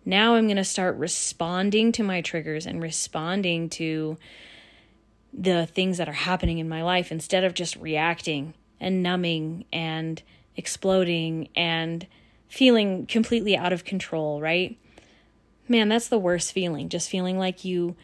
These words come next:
you can't get anywhere, right? And you're being held back and you're just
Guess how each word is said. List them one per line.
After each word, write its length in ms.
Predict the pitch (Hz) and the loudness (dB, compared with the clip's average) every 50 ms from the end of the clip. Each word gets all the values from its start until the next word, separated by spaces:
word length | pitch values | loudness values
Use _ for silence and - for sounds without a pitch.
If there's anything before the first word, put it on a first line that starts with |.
| - _ _ _ _ _ _ _ - | -20 _ _ _ _ _ _ _ -6
you 100 | - 202 | -4 0
can't 260 | - 226 247 233 196 | 4 4 4 4 6
get 200 | - 233 277 285 | 6 6 6 6
anywhere, 500 | 262 233 202 185 170 160 160 160 151 147 | 6 2 2 2 0 -2 -2 -4 -4 -4
right? 400 | 143 170 170 190 220 233 - - - | -4 -2 0 2 2 2 0 -2 -10
And 260 | - - - 202 190 190 | -16 -8 -4 -2 0 0
you're 100 | 190 185 | 0 2
being 220 | 214 233 233 220 | 4 4 4 4
held 380 | 208 190 208 233 240 240 208 202 | 2 2 2 0 0 0 0 2
back 400 | 220 226 233 220 202 - - - | 2 2 4 2 0 -2 -2 -4
and 120 | 185 180 | -4 -4
you're 120 | 180 180 | -4 -4
just 280 | 175 214 233 - - - | -4 -4 -4 -4 -6 -10